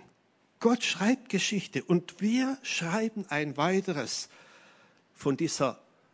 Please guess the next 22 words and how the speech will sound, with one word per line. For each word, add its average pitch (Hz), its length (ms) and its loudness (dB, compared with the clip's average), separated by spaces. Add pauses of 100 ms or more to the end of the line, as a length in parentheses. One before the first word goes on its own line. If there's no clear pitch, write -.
(360)
noch 151 380 0
zu - 320 -6
vollendeten 117 840 -4 (260)
Geschichte. - 580 -6 (180)
Okay, 202 280 4
Leute, 120 320 4
los 165 300 0
geht's. - 360 -6
Raus 214 460 0
aus 185 260 -4
der 143 220 -4
Relaxphase, 233 920 0 (1040)
raus 175 340 2
aus 180 260 0
dem - 160 -4
Sofa, 247 640 0 (760)
raus 180 340 2
aus 170 260 0
der 156 100 4
Bequemlichkeit. 220 920 2
Lasst 226 340 2
uns - 360 -2